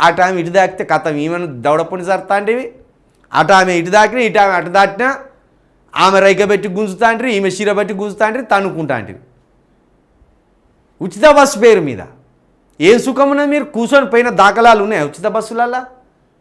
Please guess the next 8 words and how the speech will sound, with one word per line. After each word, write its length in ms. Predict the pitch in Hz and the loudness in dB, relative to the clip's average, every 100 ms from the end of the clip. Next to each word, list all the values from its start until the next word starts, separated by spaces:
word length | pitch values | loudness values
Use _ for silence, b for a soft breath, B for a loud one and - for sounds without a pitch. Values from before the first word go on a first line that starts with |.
| _ _ - | _ _ -4
ఎక్కిన 320 | 190 208 294 | -2 2 0
స్త్రీలు 300 | - 254 269 | 2 0 2
అందరూ 360 | 233 240 240 - - 165 | 2 4 0 0 -10 -16
ఉచిత 220 | - 226 | -2 -2
బస్సులో 340 | 196 190 220 | 0 -2 -4
కూర్చున్న 400 | 226 190 170 190 | -4 -8 -6 -6
దాఖలాలు 480 | 180 151 143 135 127 | 0 0 0 -4 -4
ఉన్నాయా? 320 | 120 110 90 | -8 -12 -14